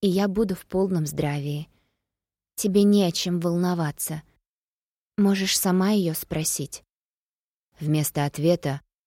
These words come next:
Марга кивнула и поцеловала руку подруги.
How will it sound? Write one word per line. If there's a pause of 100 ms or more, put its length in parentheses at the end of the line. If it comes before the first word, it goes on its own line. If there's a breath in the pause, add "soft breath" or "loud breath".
(140)
Марга
кивнула
и
поцеловала
руку
подруги.